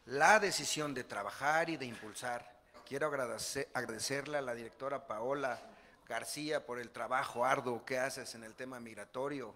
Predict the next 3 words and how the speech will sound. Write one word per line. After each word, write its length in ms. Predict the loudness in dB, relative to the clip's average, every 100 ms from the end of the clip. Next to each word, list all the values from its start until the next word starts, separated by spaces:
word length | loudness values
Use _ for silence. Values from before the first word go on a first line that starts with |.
| -18 _
al 300 | -8 -6 -6
secretario 840 | -10 -8 -10 -2 -2 0 -6 -8 -14 -20 -20 _ -16 -8
Jesús, 580 | -4 -4 -4 -6 -10